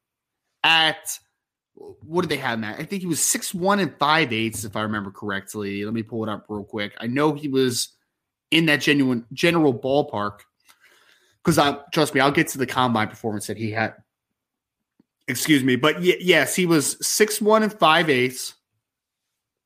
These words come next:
So near six-foot-two. Two hundred eighty-two pounds when he came in at the combine. Ten and a half inch hands. Nice. Thirty-three and seven eighth inch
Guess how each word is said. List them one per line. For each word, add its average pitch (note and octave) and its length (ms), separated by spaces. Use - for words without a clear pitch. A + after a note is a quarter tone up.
So - 140
near E3+ 220
six-foot-two. F3 680
Two A3 140
hundred G#3+ 160
eighty-two F#3+ 320
pounds E3+ 320
when E3 120
he C#3+ 40
came D#3 220
in E3+ 80
at E3+ 60
the G3+ 60
combine. B2 600
Ten G3 320
and A3 120
a G#3 60
half G3+ 220
inch F#3+ 160
hands. D#3 540
Nice. C3+ 380
Thirty-three G3 480
and G3 80
seven F3+ 280
eighth F3 200
inch F3 300